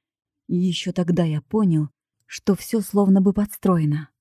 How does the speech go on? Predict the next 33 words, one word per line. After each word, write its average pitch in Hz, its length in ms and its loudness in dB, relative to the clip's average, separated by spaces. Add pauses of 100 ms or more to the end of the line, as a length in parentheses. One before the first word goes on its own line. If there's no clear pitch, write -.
(140)
Никто, 180 560 0
кроме 175 320 2
пары 170 260 0
первокурсников, 160 920 -2
не 170 100 2
пострадал. 180 640 -2 (380)
Да 180 160 0
и 208 160 0
те 202 200 0
нарушили 160 600 2
технику 175 460 2
безопасности. 160 840 -4 (360)
И 180 100 4
вместо 165 380 0
того, 175 240 -2
чтобы 160 300 -2
сидеть 160 340 -2
в - 80 -20
комнатах, 180 520 0 (200)
пошли 190 460 -2
поучаствовать 165 840 -2
в 170 120 0
бою. 160 420 -2 (520)
«Что - 280 -8
ты 208 140 -4
хочешь - 560 -6
этим 220 240 4
сказать?» — 214 580 -4 (340)
нахмурилась 160 760 -2
я. 156 200 -8 (440)
«Всё - 340 -8
то 165 260 -6
же. 156 280 -12